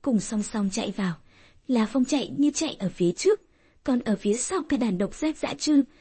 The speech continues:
cũng điên cuồng đuổi giết. Vèo, vèo, vèo, hai đạo tàn ảnh màu đen đảo một vòng, rồi quay lại trở lại lượn quanh người La Phong. Nhất thời hai đầu quái thú chạy đầu tiên, một đầu mất mạng tại đương trường,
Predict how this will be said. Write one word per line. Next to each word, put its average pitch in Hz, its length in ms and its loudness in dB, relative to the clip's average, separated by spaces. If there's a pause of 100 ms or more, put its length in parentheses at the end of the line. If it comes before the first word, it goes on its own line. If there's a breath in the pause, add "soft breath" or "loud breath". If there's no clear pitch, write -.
(180 loud breath)
cũng 285 260 -4
điên 339 240 8
cuồng 196 280 2 (160)
đuổi 226 180 6
giết. 285 300 4 (720)
Vèo, 185 280 2 (460)
vèo, 247 240 8 (240)
vèo, 202 300 2 (220)
hai 285 220 0
đạo 214 220 0
tàn 220 180 -2
ảnh 202 240 0
màu 180 120 0
đen 208 200 -2
đảo 196 160 -2
một 170 240 -2
vòng, 190 220 2 (520)
rồi 302 220 0
quay 370 180 2
lại 370 180 0
trở 214 160 -2
lại 190 180 -2
lượn 196 200 2
quanh 240 240 2
người 190 120 4
La 190 240 -2
Phong. 277 200 2 (460 soft breath)
Nhất 415 220 0
thời 269 180 2
hai 226 180 -2
đầu 220 180 2
quái 226 160 -2
thú 233 220 2
chạy - 180 -4
đầu 226 160 2
tiên, 302 260 8 (600 soft breath)
một 294 120 4
đầu 262 160 6
mất 359 180 6
mạng 311 260 2
tại 208 100 -4
đương 285 180 0
trường, 226 280 4